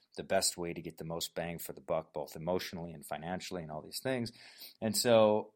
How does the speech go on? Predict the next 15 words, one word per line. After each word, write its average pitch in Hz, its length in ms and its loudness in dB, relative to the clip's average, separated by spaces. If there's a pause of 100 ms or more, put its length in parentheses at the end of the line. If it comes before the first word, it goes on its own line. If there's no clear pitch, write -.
I'm 117 60 -4
gonna 165 120 0
share 185 240 6
this 165 220 2
little, 156 280 2
this 143 180 0
is 151 140 -2
the 147 140 4
little 135 540 0
letter 113 340 6
handwritten 107 680 -2 (180)
that 95 240 4
I'm 92 100 -4
putting 104 360 -2
in 92 260 -6